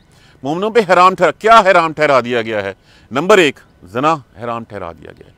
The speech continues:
इसका मफ़हूम ये लिया जा सकता है। और दूसरा ये है कि जो ज़ानी है, जब तक कि वो ज़ानी जो है वो वापस तौबा ना कर ले, उस वक़्त तक जो है वो नहीं होता। ये नहीं है, अगर किसी से गलती हो गई है,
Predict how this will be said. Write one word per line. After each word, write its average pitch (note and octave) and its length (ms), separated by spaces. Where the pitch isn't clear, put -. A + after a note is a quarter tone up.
इसका B2+ 220
मफ़हूम D3 400
ये C3 240
लिया B2+ 200
जा G2 180
सकता - 300
है। - 280
और G2 100
दूसरा D3 340
ये D3+ 240
है C#3 80
कि B2 100
जो A2 140
ज़ानी C#3 380
है, C#3+ 220
जब C#3+ 200
तक F3+ 160
कि F3 120
वो D#3 160
ज़ानी C3+ 300
जो C3+ 120
है C3 100
वो B2 160
वापस A2+ 380
तौबा A2 260
ना G#2+ 160
कर F#2 200
ले, D#2 160
उस C#3 220
वक़्त C3+ 260
तक - 160
जो B2 100
है A#2 140
वो A2+ 120
नहीं G2+ 260
होता। F2+ 280
ये A#2+ 180
नहीं D#3+ 260
है, F#3+ 140
अगर C#3+ 120
किसी C#3 240
से D3 120
गलती B2+ 360
हो B2+ 200
गई E3 200
है, B2+ 180